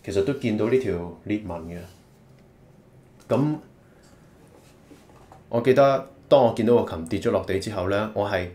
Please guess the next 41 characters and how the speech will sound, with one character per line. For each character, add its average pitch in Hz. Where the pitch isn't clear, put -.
突 -
然 87
之 117
間 120
嗌 98
咗 98
一 -
下， 101
大 92
聲 98
好， 95
我 110
都 151
唔 127
記 104
得 117
我 110
自 98
己 107
嗌 98
乜 104
嘢 90
啦， 85
哇！ 392
咁 104
樣。 90
咁 117
而 165
呢 131
個 123
木 95
管 113
係 104
個 98
樂 92
手， 107
其 95
實 92
亦 90
都 117
係 87